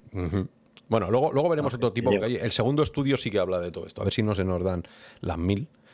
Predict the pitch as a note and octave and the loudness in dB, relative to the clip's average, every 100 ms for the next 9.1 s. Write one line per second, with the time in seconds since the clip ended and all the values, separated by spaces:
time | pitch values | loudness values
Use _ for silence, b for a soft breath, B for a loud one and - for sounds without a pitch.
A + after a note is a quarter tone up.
0 | b - - - A#2+ - A#2+ A#2+ G#2+ G#2+ | b -8 -6 -2 -4 0 -2 0 0 2
1 | G2+ G#2 G#2 G#2 G#2 G#2+ G2 A#2+ A#2+ D#3 | 2 2 0 2 2 2 2 0 2 0
2 | - B B B A2+ B2 A2+ A#2 B2 D3+ | -2 B B B 2 2 2 2 2 2
3 | E3 - - D3+ D#3+ D3 D3 C#3+ B2+ D#3+ | 0 -2 -8 -2 0 2 0 0 -2 -2
4 | E3+ - - B B B2+ B2 B2 D3 C3 | -2 -6 -14 B B 0 2 2 2 0
5 | - _ - G#2 G2 A2 G2 C#3 A2 A#2+ | -4 _ -4 -2 0 0 0 0 -2 -2
6 | A2+ A#2 A#2+ B2 A#2 - B2+ D#3 F3 - | 0 0 0 0 0 0 0 0 0 -2
7 | G#2+ A#2+ A#2 A2+ A2+ B2 B2 D3 D#3+ F3+ | -2 0 0 0 0 0 2 2 2 0
8 | - A2+ - A#2+ B2 A2 - F2+ F2 F#2 | 0 -2 0 0 0 0 0 -2 0 -2
9 | D#2+ | -4